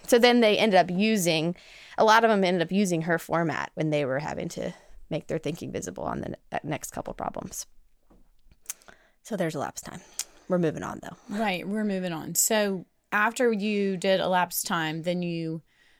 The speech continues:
Speaker 2: were super excited about decimals because
Speaker 1: Yeah.
Speaker 2: of your pre-assessment.
Speaker 1: Yeah.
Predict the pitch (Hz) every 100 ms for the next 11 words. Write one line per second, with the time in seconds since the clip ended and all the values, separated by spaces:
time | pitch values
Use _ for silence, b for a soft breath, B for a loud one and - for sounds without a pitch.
0 | _ _ 185 175 - 208 - 175 151 -
1 | 170 147 143 - - 139 147 143 - -
2 | 202 190 175 156 170 - 202 294 196 175
3 | - 339 349 339 196 185 196 190 285 240
4 | 214 - 151 - 302 226 302 220 190